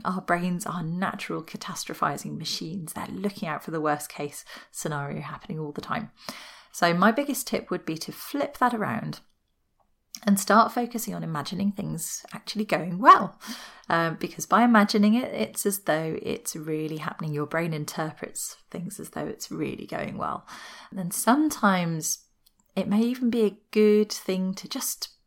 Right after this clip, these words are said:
push a little less hard, just find something that feels challenging, but not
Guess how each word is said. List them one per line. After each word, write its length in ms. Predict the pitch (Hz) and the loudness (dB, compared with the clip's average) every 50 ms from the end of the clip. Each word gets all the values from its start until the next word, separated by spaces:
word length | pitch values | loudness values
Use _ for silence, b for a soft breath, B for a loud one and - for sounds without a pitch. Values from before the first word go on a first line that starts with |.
| _ _ - | _ _ -8
push 240 | - 226 208 - - | -6 -6 -4 -4 -2
a 60 | - | -2
little 240 | 220 196 196 190 196 | -2 -2 -2 -2 -2
less 260 | 196 175 156 - - | -4 -4 -6 -6 -2
hard, 460 | - 156 156 156 151 151 151 151 - - - | 4 4 6 6 6 4 2 0 -4 -8 -8
just 220 | - - - - | -8 -8 -8 -4
find 440 | - - 214 220 220 220 220 226 220 | 4 6 8 8 10 8 8 6 4
something 440 | - - 170 165 170 - 156 160 165 | 2 0 -2 -2 -2 -6 -6 -6 -6
that 160 | - - - | -8 -8 -10
feels 580 | - - - 180 185 175 175 175 175 - - B B B B B - | -10 -4 -2 -2 0 -2 -2 -6 -8 -12 -16 B B B B B -10
challenging, 720 | - - - 165 165 165 175 180 202 - 262 262 277 269 _ _ | -8 -2 0 0 0 0 -2 -6 -6 -6 -6 -8 -8 -8 _ _
but 260 | - - - - - - | -2 -2 -2 -2 -4 -6
not 320 | 202 180 196 - 214 - | -4 -2 -2 -2 -4 -6